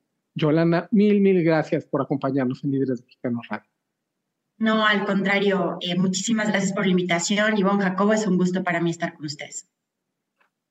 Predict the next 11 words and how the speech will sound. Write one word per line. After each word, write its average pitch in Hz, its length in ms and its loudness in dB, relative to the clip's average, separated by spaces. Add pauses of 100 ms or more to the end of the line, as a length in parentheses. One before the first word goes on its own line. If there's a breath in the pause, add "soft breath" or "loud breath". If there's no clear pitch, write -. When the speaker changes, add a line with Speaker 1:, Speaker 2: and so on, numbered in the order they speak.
(120)
Speaker 1:
Cuéntanos 180 580 0 (420)
de 185 220 0
tu - 160 0
empresa. 175 500 -2 (140)
¿Qué 214 220 2
es - 200 -2
Oleum 196 240 4
Servicios 208 720 0
y 202 160 4
Dictaminación 160 960 0
Técnica? - 480 -12